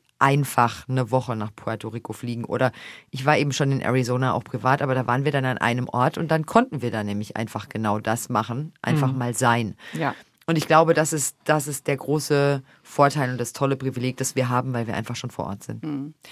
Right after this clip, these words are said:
Speaker 3: Was habt, habt ihr einen, einen Dr-, einen Rat, einen dringenden Rat an deutsche Besucher, was sie unbedingt machen sollten?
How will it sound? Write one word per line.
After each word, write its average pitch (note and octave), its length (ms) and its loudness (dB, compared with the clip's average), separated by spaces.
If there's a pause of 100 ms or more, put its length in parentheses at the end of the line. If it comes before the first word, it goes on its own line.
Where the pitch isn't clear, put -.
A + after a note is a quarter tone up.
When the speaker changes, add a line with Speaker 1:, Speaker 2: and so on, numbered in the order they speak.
(140)
Speaker 3:
Was G#3+ 140 2
habt, C#4+ 240 0
habt B3 120 0
ihr C#4 80 8
einen, A3+ 460 0
einen F#3+ 160 -2
Dr-, G3+ 180 0
einen G3 140 2
Rat, G3 380 4
einen F#3 80 2
dringenden A#3 400 6
Rat F3+ 240 4
an G#3+ 100 0
deutsche G3+ 260 2
Besucher, F#3 380 -2
was F#3 160 2
sie - 80 -4
unbedingt G3+ 420 4
machen A3 380 4
sollten? A3 640 6